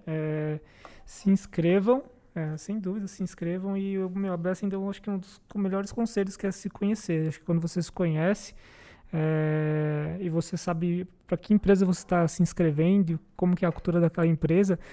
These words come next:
é muito fácil de você demonstrar, é, se, é, demonstrar que você quer, realmente quer entrar, sabe? Você não precisa ficar, é, tentando se mostrar, ser competitivo durante as dinâmicas, é, principalmente em, em,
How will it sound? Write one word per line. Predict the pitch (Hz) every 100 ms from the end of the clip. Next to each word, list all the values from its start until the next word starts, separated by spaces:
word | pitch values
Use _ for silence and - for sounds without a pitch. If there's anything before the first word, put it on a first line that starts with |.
| - -
é | 165
muito | 170 220
fácil | - 190 190 -
de | 175
você | 180 180
demonstrar, | 185 185 185 - 170 156 180 - - - - -
é, | 160 160 160 160 156 156 156 151 151 147 147 139 - _ _ _ _ _ _ - -
se, | 233 -
é, | 202 185
demonstrar | 175 214 240 - 214 226
que |
você | 233 220 220
quer, | 208
realmente | 233 226 -
quer |
entrar, | 220 208 165 147
sabe? | - 170 151 - - -
Você | -
não | 185
precisa | 170 - 185 190
ficar, | 190 - 175 170 165 160 160 160 156 156
é, | 156 156 151
tentando | 170 165 175
se | -
mostrar, | 175 160 - 170 175 190 180 170 - - -
ser | - 180
competitivo | 196 180 185 - - 185 170
durante | 170 175 175 -
as | 160
dinâmicas, | 175 160 180 190 - 185 -
é, | 170 160 156
principalmente | 185 - 240 202 220 220
em, |
em, | 196 185 180 180 170 170 165 165 160 170